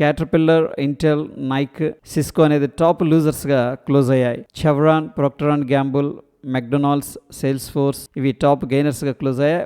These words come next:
మొత్తం మీద యుఎస్ మార్కెట్స్ క్లోజ్ అయిన విధానంలో కొద్దిగా వీక్‌నెస్ అనేది కనిపించింది. గ్లోబల్గా ఎకనామిక్ క్యాలెండర్ అనేది పరిశీలన చేసినట్టయితే నిన్నటి రోజున లండన్కి సంబంధించిన సిపిఐ డేటా వచ్చింది. So ఇది వచ్చేసరికి కొంచెం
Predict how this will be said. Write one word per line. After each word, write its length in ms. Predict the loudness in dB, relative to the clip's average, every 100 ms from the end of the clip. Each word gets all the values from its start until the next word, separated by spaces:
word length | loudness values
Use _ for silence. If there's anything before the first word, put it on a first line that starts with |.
| -6
మొత్తం 200 | -6 -2
మీద 140 | 0
యుఎస్ 300 | 2 0 -2
మార్కెట్స్ 440 | -2 -2 -4 -6 -6
క్లోజ్ 280 | -4 -2
అయిన 140 | 0 0
విధానంలో 680 | 0 0 0 0 0 0 -2 _ _
కొద్దిగా 520 | -4 0 2 2 0 -4 -6
వీక్‌నెస్ 420 | -6 -2 -4 -2
అనేది 200 | -2 -2
కనిపించింది. 640 | -4 -4 -4 -4 -8 -8 -14 -16
గ్లోబల్గా 600 | -2 4 6 6 4 2 0
ఎకనామిక్ 440 | -4 0 2 2 2
క్యాలెండర్ 360 | 2 4 2
అనేది 140 | 0 -2
పరిశీలన 360 | -4 -2 0
చేసినట్టయితే 640 | 0 0 -2 -4 -2 -2 -2 -6
నిన్నటి 280 | -2 0 2
రోజున 500 | 2 2 0 0 -2 -8 _ _ _ _ -6
లండన్కి 400 | -2 2 0 0
సంబంధించిన 420 | -2 -2 2 2
సిపిఐ 440 | 2 0 2 4 4
డేటా 280 | 4 2 2
వచ్చింది. 480 | 0 -4 -4 -4 -8 -14
So 240 | -2 0
ఇది 120 | 2 0
వచ్చేసరికి 400 | 0 -2 -2 -2
కొంచెం 460 | -2 0 -2 -4